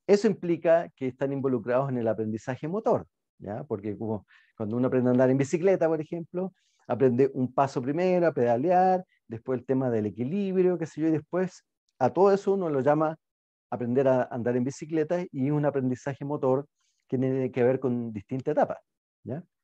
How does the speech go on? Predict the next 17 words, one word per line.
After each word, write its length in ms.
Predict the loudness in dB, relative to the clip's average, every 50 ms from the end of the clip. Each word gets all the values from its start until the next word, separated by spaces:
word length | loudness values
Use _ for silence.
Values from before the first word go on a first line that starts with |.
| _ _ _ _ _ _ _ _ _ _ _ -6
Eh, 300 | -2 0 0 0 -2 -4 -8 _ _ _ _ _ _ _ _ _ _ _
también 280 | 4 4 6 4 4 4
tiene 200 | 2 2 2 2
que 80 | 2
ver 100 | 4 4
los 100 | 4 4
ganglios 260 | 2 0 0 -2 -2
basales 380 | -2 -2 -4 -4 -4 -6 -6 -6
con 240 | -6 -6 -4 -4 -4 -6
seleccionar 760 | -4 0 2 4 4 2 2 0 -2 0 2 2 2 2 0 -2
el 160 | -2 -2 -2
patrón 480 | -2 -4 -4 -2 0 0 0 0 0
motor 360 | 0 -2 -4 -2 0 0 2 2
a-, 120 | 0 0 0
apropiado, 600 | 0 0 0 0 -2 -6 -2 2 2 4 2 2
que 140 | 0 -4 -4
es 180 | -4 -6 -10